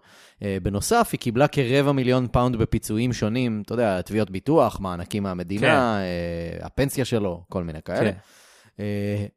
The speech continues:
Speaker 1: והיא החליטה שקשה לה באנגליה, היא לא יכולה להישאר שם, והיא רצתה שינוי אווירה, ואולי התחלה חדשה.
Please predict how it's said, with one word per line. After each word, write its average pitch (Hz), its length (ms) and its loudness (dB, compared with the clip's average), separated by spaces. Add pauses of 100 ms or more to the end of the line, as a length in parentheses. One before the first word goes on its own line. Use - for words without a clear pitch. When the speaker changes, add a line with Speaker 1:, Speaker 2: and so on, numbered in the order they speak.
(160)
Speaker 1:
והיא 104 1500 -4
החליטה 151 400 0
שקשה 131 580 2
לה 117 400 6
באנגליה, 120 1300 2
היא 98 180 -2
לא 92 60 -2
יכולה 92 280 -2
להישאר 117 360 0
שם, 135 240 0
והיא 98 100 -2
רצתה 92 280 -4
שינוי 101 300 -4
אווירה, 117 580 2
ואולי 87 720 -4
התחלה 95 320 -2
חדשה. 107 440 4